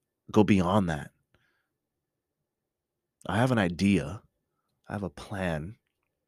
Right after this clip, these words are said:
I have a vision. I have a purpose.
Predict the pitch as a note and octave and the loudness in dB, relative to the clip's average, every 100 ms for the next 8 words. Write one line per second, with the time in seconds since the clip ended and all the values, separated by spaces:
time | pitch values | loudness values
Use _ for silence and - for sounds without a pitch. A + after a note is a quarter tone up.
0 | _ _ _ _ _ _ _ _ _ _ | _ _ _ _ _ _ _ _ _ _
1 | - G2+ G2 F#2 E2+ A#2 G2+ C#2 A#1+ _ | 0 4 4 4 4 2 2 -4 -10 _
2 | _ _ - _ _ _ _ - C#2+ C#2+ | _ _ -20 _ _ _ _ -12 -10 -10
3 | - F#2+ G#2+ - - - | -2 0 0 -2 -8 -10